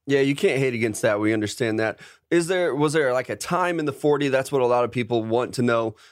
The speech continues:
Uh, was there a time in the forty that you were hitting and that, that you wanna share with us tonight?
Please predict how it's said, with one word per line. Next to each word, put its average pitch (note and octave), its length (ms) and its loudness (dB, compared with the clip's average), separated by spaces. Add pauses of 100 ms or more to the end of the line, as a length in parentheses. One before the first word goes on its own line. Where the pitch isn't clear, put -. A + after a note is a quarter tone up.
(120)
Uh, A2+ 160 0
was A#2+ 100 -4
there C3+ 120 0
a B2+ 40 -2
time D#3+ 280 -2
in F3 60 -6
the D3 100 -4
forty D3 300 0
that C3 120 -2
you B2+ 140 2
were A#2 100 4
hitting C3 400 0
and A#2 160 0
that, G2 240 0
that A2 180 -2
you A#2+ 120 0
wanna A2+ 240 0
share A#2 340 -2
with A#2 160 -2
us A#2 160 0
tonight? A#2+ 320 -2